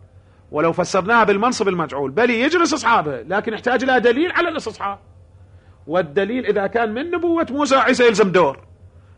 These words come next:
إذا من نبوة من شريعتنا، هذا معناه اعتراف بشريعتنا. طبق العبارة. وقد انقدح بذلك، يعني اتضح بهذه المقدمة أنه لا مجال،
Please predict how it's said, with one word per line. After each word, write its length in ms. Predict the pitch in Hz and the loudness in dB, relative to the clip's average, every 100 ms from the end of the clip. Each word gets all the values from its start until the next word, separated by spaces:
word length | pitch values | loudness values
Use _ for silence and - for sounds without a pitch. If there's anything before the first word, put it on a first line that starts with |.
| - 156 | -10 -4
إذا 280 | 170 190 | 0 0
من 240 | 190 269 349 | 0 0 0
نبوة 380 | 330 320 302 220 | 2 4 2 0
من 240 | 269 302 | -4 -2
شريعتنا، 600 | - 311 302 262 277 240 | 0 0 2 0 0 -2
هذا 60 | 233 | 0
معناه 240 | 202 233 | 0 -2
اعتراف 360 | 202 233 277 190 | -2 0 0 0
بشريعتنا. 720 | 190 165 147 127 127 117 120 - - - _ - | -4 -4 -4 -4 -6 -10 -20 -20 -20 -20 _ -8
طبق 340 | 170 190 202 | -4 -4 -4
العبارة. 520 | 160 127 113 98 90 92 - - _ _ - - - - - - - - | -4 -4 -4 -6 -10 -20 -20 -20 _ _ -20 -20 -20 -20 -20 -20 -20 -4
وقد 420 | 139 147 151 143 | -2 0 0 0
انقدح 720 | 151 143 143 185 170 156 156 | -2 -2 0 2 2 0 0
بذلك، 640 | 143 143 147 143 135 151 151 | 2 2 2 2 2 -2 -4
يعني 140 | 139 | -8
اتضح 340 | 139 151 139 135 | -6 -6 -6 -4
بهذه 460 | 143 139 139 139 | -2 0 0 -2
المقدمة 760 | 139 139 131 139 113 143 175 214 | -6 -8 -4 -4 -2 -2 0 -2
أنه 540 | 202 185 170 151 147 | -2 -2 -2 -2 -2
لا 220 | 160 208 | 0 0
مجال، 680 | 220 196 185 175 151 147 | 2 2 2 2 2 0